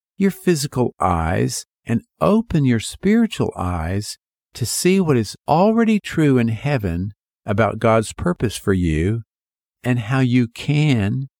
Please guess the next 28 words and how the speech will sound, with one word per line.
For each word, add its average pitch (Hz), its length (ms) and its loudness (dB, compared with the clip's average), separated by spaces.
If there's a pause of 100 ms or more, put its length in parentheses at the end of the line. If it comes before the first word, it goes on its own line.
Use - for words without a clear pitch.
(180)
and 139 340 -2
are 151 400 2
fulfilling 185 720 0
that 95 260 0
purpose - 640 -4 (460)
as 143 340 0
it 135 100 -2
is 151 220 0
in 131 120 2
heaven 123 680 -2 (440)
right 120 340 0
now 110 680 0 (220)
here 120 260 0
on 98 240 -2
earth. - 460 -2 (1800)
Hey, 120 200 0
thanks 120 300 0
so 123 120 0
much 117 180 2
for - 160 0
listening. 113 480 0
I 87 120 0
really 107 360 0
appreciate 110 540 -2
you 101 140 0
being 110 260 0
here 113 180 -2
today. 123 540 -2